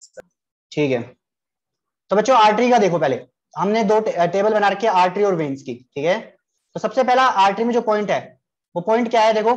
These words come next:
Speaker 2: कहता है, "These carry blood away from the heart।" बेटा, artery से क्या होता है,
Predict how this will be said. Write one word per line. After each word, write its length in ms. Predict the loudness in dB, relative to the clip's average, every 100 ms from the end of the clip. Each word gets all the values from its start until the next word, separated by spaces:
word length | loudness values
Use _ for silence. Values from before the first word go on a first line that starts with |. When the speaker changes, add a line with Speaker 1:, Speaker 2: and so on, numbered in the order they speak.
| -4
Speaker 2:
कहता 440 | -20 _ -4 -2
है, 60 | 2
"These 260 | 2 2 -2 0
carry 360 | 2 2 -2 -6 -18 _ -12
blood 360 | -2 2 2 0 -6 _ _ -2
away 320 | 0 2 0 -2 -14 _ _ _ _ _ _ _ _ -4
from 140 | -2 0
the 120 | 2
heart।" 280 | 2 -2 -4
बेटा, 440 | _ _ -6 -2
artery 440 | 2 2 2 0 -2
से 160 | 0
क्या 140 | 2 2
होता 240 | 2 2
है, 300 | 0 0 -8